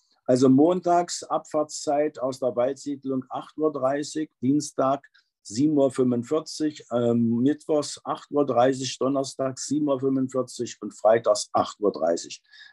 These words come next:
Es sei denn, es war irgendetwas, Delegationen oder Auslandsreise, denn nicht. Aber sonst war das wiederkehrend.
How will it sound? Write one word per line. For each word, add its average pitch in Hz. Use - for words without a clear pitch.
Es 120
sei 135
denn, 131
es 113
war 120
irgendetwas, 120
Delegationen 117
oder 98
Auslandsreise, 104
denn 101
nicht. 120
Aber 120
sonst 139
war 120
das 117
wiederkehrend. 113